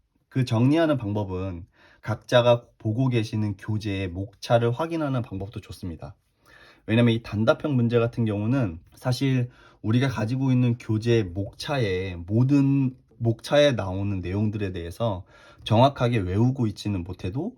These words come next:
그것들이 뭔지는 인지하고 있어야 됩니다. 그리고 제가 백이십구회 시험 문제 예상 문제를 뽑아드렸던 겹침 씨아이피나 씨쓰리, 그리고 하나 더 말씀드리면 차수, 지한평,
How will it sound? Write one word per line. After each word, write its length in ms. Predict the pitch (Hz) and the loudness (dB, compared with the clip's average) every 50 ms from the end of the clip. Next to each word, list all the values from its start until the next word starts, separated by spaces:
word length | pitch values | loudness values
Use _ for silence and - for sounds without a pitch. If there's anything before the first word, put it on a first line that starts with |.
| _ _ | _ _
그것들이 540 | - - 110 120 131 131 - 139 131 127 | -6 -4 0 0 0 0 0 0 0 0
뭔지는 720 | 107 92 85 98 104 117 127 131 127 127 123 123 123 113 90 | 0 0 0 2 4 4 4 4 4 2 2 2 2 2 0
인지하고 560 | 92 104 120 123 120 135 135 147 160 147 113 | 2 2 2 2 2 0 -2 -2 -2 -4 -4
있어야 200 | 98 - - 98 | -4 -4 -6 -6
됩니다. 460 | 87 90 82 85 85 82 78 82 - _ _ _ - - _ _ _ _ _ | -6 -6 -8 -8 -10 -12 -12 -14 -14 _ _ _ -20 -20 _ _ _ _ _
그리고 500 | - - 107 110 113 135 156 180 - _ _ _ - _ _ _ | -4 -2 -2 0 0 0 -2 -4 -6 _ _ _ -20 _ _ _
제가 300 | - - 110 104 104 101 | -6 -4 -2 0 0 -2
백이십구회 720 | - 101 95 98 110 117 - - _ - - 107 101 101 | -2 -4 -4 -2 -2 -4 -6 -8 _ -6 -4 -4 -4 -4
시험 280 | 104 - - 147 147 143 | -4 -6 -4 -2 -2 0
문제 240 | 135 131 120 110 92 | 0 -2 -2 -2 -4
예상 280 | 90 95 107 113 110 | -4 -4 -2 -2 -2
문제를 320 | 104 101 98 95 92 90 - | -2 -2 -4 -4 -6 -6 -6
뽑아드렸던 760 | - 131 143 143 127 110 98 90 - - - 117 85 110 123 | -6 -4 -4 -4 -4 -4 -6 -6 -8 -10 -10 -8 -6 -8 -8
겹침 320 | - 110 - - - 107 | -8 -10 -10 -8 -8 -8
씨아이피나 540 | 104 - - 92 92 90 - - 98 90 87 | -8 -6 -8 -8 -8 -8 -10 -10 -10 -8 -8
씨쓰리, 580 | 95 - 147 147 143 - - 101 82 80 85 90 _ | -8 -8 -8 -8 -10 -10 -14 -12 -12 -12 -14 -16 _
그리고 500 | - - 90 90 87 123 151 175 214 _ _ - - - - - | -14 -10 -10 -8 -6 -6 -6 -8 -8 _ _ -20 -20 -20 -20 -16
하나 200 | - - 135 135 | -8 -4 -4 -4
더 80 | 127 123 | -4 -4
말씀드리면 920 | 92 95 95 - - 104 92 92 - 92 87 92 98 113 131 147 165 175 - - _ - _ - - _ _ - | -8 -10 -10 -8 -8 -8 -8 -8 -8 -8 -6 -6 -4 -4 -4 -4 -6 -10 -16 -20 _ -20 _ -20 -20 _ _ -20
차수, 600 | - - - 131 135 131 - - 87 85 95 120 - _ _ _ - _ _ - - - _ _ _ _ _ | -14 -8 -6 -6 -6 -6 -8 -12 -12 -10 -10 -12 -12 _ _ _ -20 _ _ -20 -20 -20 _ _ _ _ _
지한평, 760 | - - - 104 98 98 98 - - - 80 82 85 123 147 | -16 -8 -4 -4 -2 -4 -4 -6 -10 -14 -12 -10 -10 -10 -10